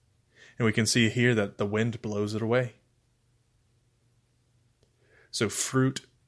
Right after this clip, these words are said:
that is bore by a tree, you can see it survives and produces something worthwhile, and it lasts forever.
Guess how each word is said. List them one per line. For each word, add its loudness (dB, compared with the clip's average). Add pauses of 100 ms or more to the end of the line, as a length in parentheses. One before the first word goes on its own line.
(1000)
that 0
is -4 (320)
bore 4
by 0
a -6
tree, -10 (920)
you -4
can -6
see -2 (1040)
it -4
survives 0
and -8
produces -4
something -4
worthwhile, -8
and -2
it -2
lasts -4
forever. -8